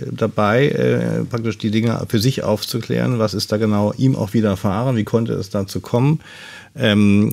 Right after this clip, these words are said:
und das braucht, glaube ich, gerade wenn man es professionell begleiten lässt, eine gewisse Zeit. Äh, und, äh, die Zeit sollte er sich nehmen. Und ich kann Ihnen da keinen konkreten Zeitpunkt nennen.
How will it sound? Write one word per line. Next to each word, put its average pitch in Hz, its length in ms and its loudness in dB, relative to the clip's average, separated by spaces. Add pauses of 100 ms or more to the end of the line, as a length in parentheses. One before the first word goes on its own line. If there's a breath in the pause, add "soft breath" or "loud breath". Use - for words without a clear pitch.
und 107 220 0
das - 200 0 (200)
braucht, 107 420 2
glaube 127 300 2
ich, 127 180 -2
gerade 110 180 0
wenn 107 120 0
man 107 100 0
es 98 160 -2
professionell 101 600 -2
begleiten 107 480 0
lässt, 104 320 0
eine 104 240 -2
gewisse 104 300 0
Zeit. 98 440 -2 (160)
Äh, 104 240 0
und, 104 460 0
äh, 101 320 0
die 101 160 -10
Zeit 95 240 -2
sollte 113 180 0
er 101 100 2
sich 92 160 -2
nehmen. 104 280 0
Und 127 100 -2
ich - 80 -6
kann 101 160 -2
Ihnen 107 100 2
da 92 100 2
keinen 92 240 0
konkreten 101 340 -2
Zeitpunkt 101 400 -4
nennen. 87 260 -2